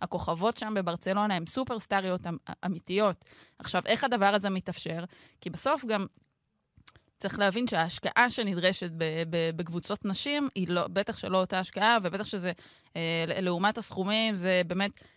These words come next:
טיפה בים. אז כש-, כשקבוצה כמו ברצלונה מבינה את זה, שבהשקעה יחסית פעוטה, יכולה לשמור על הכוח שלה כמותג, ו-, ולהעמיד פה באמת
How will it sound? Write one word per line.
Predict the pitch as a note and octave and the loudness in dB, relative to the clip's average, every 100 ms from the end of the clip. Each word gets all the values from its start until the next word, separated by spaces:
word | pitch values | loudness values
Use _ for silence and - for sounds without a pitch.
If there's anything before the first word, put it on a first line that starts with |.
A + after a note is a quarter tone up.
| _ | _
טיפה | F#3+ - A3 | -4 4 4
בים. | G#3 F3 F3+ D3 C#3 | 6 4 4 2 -2
אז | D#3 - - | -8 -12 -14
כש-, | - - | -12 -8
כשקבוצה | - F3 E3 - C#4 | -8 -6 -6 -2 -4
כמו | C#4+ C4+ | 0 0
ברצלונה | B3 - G3+ A3 G#3 | 0 0 2 4 2
מבינה | F3 D#3+ F3+ A3 A#3 | -2 -2 2 4 2
את | |
זה, | E3+ | 0
שבהשקעה | E3+ E3 E3 D#3+ G3 A#3 | -8 -6 -6 -4 2 2
יחסית | C4 G3 B3 A#3+ | 2 -4 -4 -2
פעוטה, | A#3+ A3+ G#3+ | -2 0 0
יכולה | F#3 - F#3 | 0 0 0
לשמור | A3+ - A3 A3+ A#3+ | 0 -2 2 4 4
על | |
הכוח | A3+ - A3 A3 | 2 4 4 4
שלה | - G#3 G3+ F#3 - - _ | 0 0 2 2 -2 -20 _
כמותג, | - A3 G#3 A3+ A#3 A#3 F3+ | -4 -2 0 4 6 4 2
ו-, | F3+ F3 | 2 2
ולהעמיד | F3 F3 E3+ F#3+ A3 | 2 2 2 2 -2
פה | B3+ | -2
באמת | G#3 F#3 A3+ | 0 0 -2